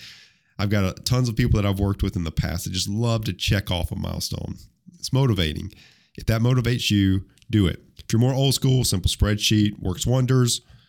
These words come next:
If you want to, you know, you could just set up some columns and target dates and progress, things like that, whatever you wanna see. And if you're even more old school, pen and paper, that works too. Now, one of the techniques in, in my,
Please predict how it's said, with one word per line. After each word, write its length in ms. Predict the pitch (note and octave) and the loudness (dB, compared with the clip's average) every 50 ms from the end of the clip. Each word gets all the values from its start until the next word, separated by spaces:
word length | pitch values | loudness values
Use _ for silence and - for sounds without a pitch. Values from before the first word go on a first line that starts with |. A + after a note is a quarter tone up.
| _ _ _ _ _ _ _ _ _ | _ _ _ _ _ _ _ _ _
If 240 | - F2 F2 - - | -4 -4 -2 -2 0
you 520 | F#2+ F#2 F#2 F2+ F2+ F2+ F2+ F2 F2 - - - | 2 2 2 4 2 2 2 0 -2 -6 -8 -6
want 360 | F#2+ G2+ G#2 G#2 G2+ - - | -2 0 0 0 0 -2 -2
to, 100 | - G2+ | 0 2
you 220 | G2 F#2+ F#2 - F#2+ | 2 2 0 0 0
know, 80 | F2+ | 0
you 80 | F#2 F2+ | 0 -2
could 100 | F2+ F2 | -2 -2
just 100 | - - | -2 0
set 120 | G#2+ G2 | 0 0
up 60 | F2+ | -2
some 100 | - F#2+ | -2 -4
columns 520 | F#2 - F#2 F#2+ F#2 F#2 F#2 F2+ F2+ F#2 E2+ | -4 -2 -2 0 0 2 2 2 2 0 -2
and 120 | E2+ E2+ | -2 -4
target 300 | - F2 F2 F2 F2 D#2+ | -4 -2 -2 -2 -2 -2
dates 280 | E2 E2 E2+ E2 E2+ - | 0 0 -2 -2 -2 -4
and 140 | F2+ F2 - _ _ _ | -6 -6 -6 _ _ _
progress, 480 | - - F2 E2+ E2+ E2+ E2+ E2+ - | -2 -2 0 -2 -2 -2 -2 -2 -2
things 180 | - G#2+ A2 G#2 | 0 0 0 0
like 120 | G#2 F#2+ | 0 0
that, 180 | F2 E2+ E2+ E2 | 0 -2 -2 -2
whatever 200 | F2 F#2 A2 A2 | -2 -2 0 0
you 80 | G#2+ G2+ | 0 2
wanna 140 | G2 F#2+ | 0 0
see. 340 | F2 - - F2+ E2+ E2 - - _ _ _ _ _ _ _ _ _ _ _ - - | 0 -2 -2 -2 -2 -4 -6 -10 _ _ _ _ _ _ _ _ _ _ _ -12 -6
And 100 | - F#2+ | -2 -2
if 140 | G2 F#2 - | -2 -2 0
you're 160 | - F#2+ G2 | 0 0 2
even 180 | G#2+ A2 G2+ G2+ | 2 2 2 2
more 240 | G#2 B2+ C#3 C#3 C3+ | 2 2 2 2 2
old 200 | C3+ C3+ B2+ - | 2 2 0 0
school, 500 | - - C3+ C3+ C3 B2 B2 A#2+ A#2 - - - - - _ _ _ _ _ _ _ _ _ - | 0 2 4 4 4 4 4 2 0 -4 -12 -20 -20 -20 _ _ _ _ _ _ _ _ _ 0
pen 100 | A#2 A2+ | 2 2
and 100 | G#2+ G2+ | 2 2
paper, 300 | G2+ G2 G2 - G2 F#2 F2+ - - | 0 0 2 0 0 0 -2 -4 -4
that 100 | F2+ F2 | -2 0
works 280 | F2 F2+ F2+ F2 - | 0 0 0 -2 -2
too. 260 | - - F2 D2+ D2 - - - - - - _ _ _ _ _ _ _ - | -2 0 0 0 -2 -6 -12 -20 -20 -20 -20 _ _ _ _ _ _ _ -2
Now, 220 | A2 G#2 F2+ D2 D2+ - - - _ _ _ _ _ _ _ _ _ _ _ | 0 0 0 -2 -4 -8 -14 -20 _ _ _ _ _ _ _ _ _ _ _
one 160 | - A#2 - | 0 2 2
of 60 | G3 | 2
the 80 | F#3+ E3 | 2 2
techniques 580 | A#2 - C#3+ C3+ A#2 A#2 A2+ A2+ A2 G#2+ - - | 0 0 0 0 2 2 2 2 2 0 0 0
in, 160 | G2+ F#2+ F2 - | -2 -2 -2 -2
in 80 | - | -2
my, 180 | G2+ G2+ G2+ | 0 0 0